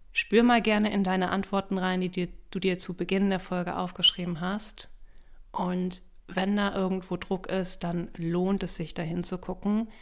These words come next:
dich ernst zu nehmen und mit diesem Druck gemeinsam zu arbeiten. Das ist nämlich die Art und Weise, wie ich gelernt habe,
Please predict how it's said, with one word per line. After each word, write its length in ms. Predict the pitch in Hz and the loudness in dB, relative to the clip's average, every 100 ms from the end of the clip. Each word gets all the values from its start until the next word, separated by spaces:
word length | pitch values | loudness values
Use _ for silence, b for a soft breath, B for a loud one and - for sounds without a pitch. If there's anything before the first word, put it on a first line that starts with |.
| B B - | B B -6
dich 260 | 180 - - | -4 -4 0
ernst 440 | 170 170 196 - | 2 2 0 -2
zu 80 | 196 | 0
nehmen 400 | 196 196 196 208 | 2 2 2 0
und 340 | - 165 - | -4 -6 -4
mit 260 | 170 202 - | -2 -2 0
diesem 240 | 214 202 | 0 0
Druck 260 | 185 180 - | -2 -8 -6
gemeinsam 480 | 175 165 165 175 175 | -4 -4 -4 -4 -4
zu 160 | - | -6
arbeiten. 580 | - 165 170 160 - 165 - - - - - - - - - - B B B B B B B - - - - - - - - - | -4 -2 -2 -6 -8 -12 -12 -18 -18 -18 -18 -20 -20 -20 -20 -20 B B B B B B B -16 -18 -18 -20 -20 -20 -20 -20 -8
Das 200 | - 220 | -2 0
ist 140 | 196 190 | 0 0
nämlich 580 | 202 202 208 208 - - - | 2 2 2 0 -4 -8 0
die 120 | 202 | 4
Art 180 | - 190 | 4 4
und 220 | 196 190 | 2 2
Weise, 500 | 190 196 196 208 196 | 4 4 4 2 2
wie 240 | 185 185 185 | 0 0 0
ich 300 | - 208 - | 0 -2 0
gelernt 520 | 214 196 190 190 - | 0 2 2 0 -2
habe, 500 | 180 180 180 185 196 | -2 0 0 -2 -2